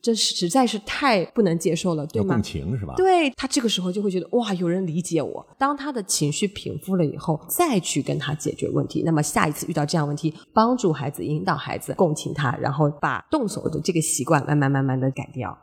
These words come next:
Speaker 2: 当孩子有了一定情绪，是因为他的表达能力没有达到一定程度而发生的这种不应该的情绪表达的过激的行为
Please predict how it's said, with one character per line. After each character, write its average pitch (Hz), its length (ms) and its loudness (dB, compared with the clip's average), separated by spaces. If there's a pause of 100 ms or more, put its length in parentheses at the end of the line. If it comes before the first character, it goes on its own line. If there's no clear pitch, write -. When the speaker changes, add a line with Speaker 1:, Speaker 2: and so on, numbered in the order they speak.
(140)
Speaker 2:
当 107 180 4
孩 80 260 -2
子 98 160 2
有 76 220 0
了 73 100 -2
一 90 100 -2
定 107 160 2
情 76 320 -2
绪， 95 280 0
是 101 200 2
因 107 220 6
为 85 320 2
他 - 140 2
的 101 100 4
表 82 220 6
达 87 140 2
能 82 280 4
力 110 240 2
没 82 160 4
有 82 160 4
达 - 260 -6
到 98 200 2
一 78 160 -2
定 107 200 6
程 85 400 2
度 127 360 0
而 82 160 -2
发 98 240 2
生 98 200 2
的 92 80 2
这 87 120 2
种 73 260 -4
不 143 80 4
应 131 220 6
该 127 240 2
的 107 100 0
情 87 180 -4
绪 80 140 -2
表 69 220 -6
达 73 180 -6
的 85 320 -6
过 135 160 8
激 156 180 0
的 131 80 0
行 82 280 -4
为 65 200 -10